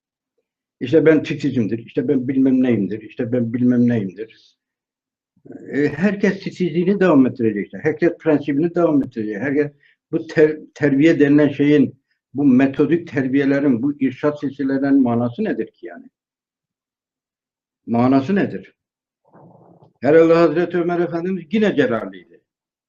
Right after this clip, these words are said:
İslam'dan evvel. Yine şahametliydi. İki Ömer'den biriyle, "Rabbim iki Ömer'den biriyle bu dini takviye et." diyecek kadar seçili iki Ömer'den biridir yani. O kadar mümeyyiz vasıfları var.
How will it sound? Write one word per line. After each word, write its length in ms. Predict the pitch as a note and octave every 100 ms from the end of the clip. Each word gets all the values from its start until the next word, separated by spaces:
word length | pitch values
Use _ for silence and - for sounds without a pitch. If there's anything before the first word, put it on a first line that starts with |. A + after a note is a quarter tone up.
| _ _ _ _ _ -
İslam'dan 580 | B2+ A#2+ D3+ C#3 C3+ A#2
evvel. 260 | G#2 F#2 - _ _ _ _
Yine 640 | G2 C#3 G3+ F#3+ E3 - _ _ - - -
şahametliydi. 880 | - D3 C#3+ C3+ C3 B2+ G#2 F2 _ _ _ _ _ _ _ _ - - -
İki 280 | A#2+ G3+
Ömer'den 440 | D3+ F3 E3 E3+ E3+
biriyle, 320 | E3 E3+ E3+ D#3+ - - _ D3 B2+
"Rabbim 380 | E3+ E3+ D3+ C3+
iki 280 | C#3 F#3+
Ömer'den 360 | E3+ D#3+ D#3+ D#3+
biriyle 320 | D#3+ D#3+ D#3+
bu 120 | D3+
dini 240 | C#3+ D#3+ D#3
takviye 380 | D#3 D3+ F3+ E3
et." 120 | -
diyecek 380 | C#3+ D3 E3+ E3+
kadar 360 | C#3 F3+ G3 - _ _ _ _
seçili 460 | _ E3 D3+ F3+ F3
iki 260 | D#3 -
Ömer'den 440 | G3 D#3+ D3 E3+ D#3
biridir 340 | E3 D#3 G#2+
yani. 240 | F2+ - _ _ _ _ _ _ _
O 80 | B2
kadar 220 | C#3+ D3+
mümeyyiz 420 | D3+ C#3+ D3 C#3+
vasıfları 440 | C#3+ C#3 - D3 C3+
var. 180 | G2+